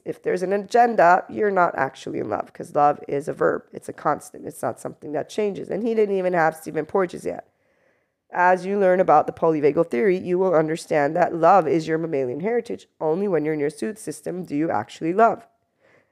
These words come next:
And that means that you can sit with me forever and ever and ever and not feel ever judged, because I'm gonna be, in fact, a functional adult. So our human being nature is us being able to be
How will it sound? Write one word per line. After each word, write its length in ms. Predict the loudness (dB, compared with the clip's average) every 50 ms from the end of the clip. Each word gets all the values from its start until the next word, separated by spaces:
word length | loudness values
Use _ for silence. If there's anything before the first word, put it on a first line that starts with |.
| _
And 140 | -14 -4 2
that 240 | 2 4 4 2 2
means 220 | -2 -2 0 0
that 140 | 0 0 0
you 120 | -2 -4
can 160 | -4 -4 -6 -6
sit 240 | -2 -2 -2 0
with 160 | 0 -2 -4 -4
me 120 | -8 -8
forever 380 | -6 -4 2 2 2 2 2 2
and 80 | 4
ever 140 | 4 4 4
and 100 | 4 2
ever 360 | 2 2 2 2 0 0 0 -2
and 200 | -4 -4 -2 2
not 240 | 2 2 2 2 0
feel 220 | -4 -4 -2 2
ever 200 | 2 2 2 0
judged, 540 | -4 0 2 4 4 2 0 -4 -14 _ _ _ _ _ _ _ _ _ _
because 360 | -18 -18 -10 -6 -6 -4 -2 -2
I'm 220 | -4 -4 -4 -4
gonna 160 | -4 -4 -4
be, 200 | -2 -4 -4 -4
in 100 | -4 -6
fact, 400 | -6 -6 -4 -4 -4 -6 -8 -14
a 80 | -16 -16
functional 540 | -16 -4 -4 -4 -4 -4 -10 -12 -8 -8 -8
adult. 400 | -4 -2 -2 -2 -2 -6 -10 _ _ _ _ _ _ _ _ _ _ _ _ _ _ _ _ _
So 320 | _ -6 -4 -4 -4 -4 -8 _
our 240 | 0 4 4 4 4
human 340 | 2 0 -6 -4 -4 -4 -2
being 220 | -2 -2 -2 0
nature 600 | 0 -2 -2 -2 -4 -2 -2 0 0 0 -2 -6 _ _ _ _ _ _ _ _ _ _ _ _ _ _ _ _ _ _
is 580 | 0 4 4 6 6 6 4 4 2 -2 -10 _ _ _ _ _ _ _ _ _ _ _ _ _ _
us 240 | 2 4 4 2 0
being 280 | -6 _ -4 -2 -2 2
able 380 | 2 4 4 4 4 2 2
to 160 | 2 -2 -10
be 580 | -8 -6 -4 -2 -2 0 0 0 0 -2 -4 -6